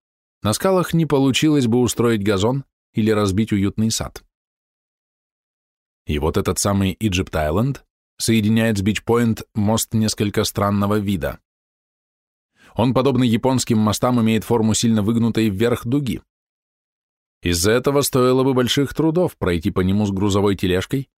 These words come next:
если б её удалось дотолкать до этого места. Было время, когда не только лирически настроенные персонажи, но и просто живущие неподалёку люди сильно интересовались пирамидой и часто сюда заглядывали.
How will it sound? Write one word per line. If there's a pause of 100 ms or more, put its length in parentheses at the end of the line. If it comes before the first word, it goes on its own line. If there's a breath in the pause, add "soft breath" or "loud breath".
(180)
если
б
её
удалось
дотолкать
до
этого
места. (1700)
Было
время,
когда
не
только
лирически
настроенные
персонажи, (260)
но
и
просто
живущие
неподалёку
люди
сильно
интересовались
пирамидой (240)
и
часто
сюда
заглядывали.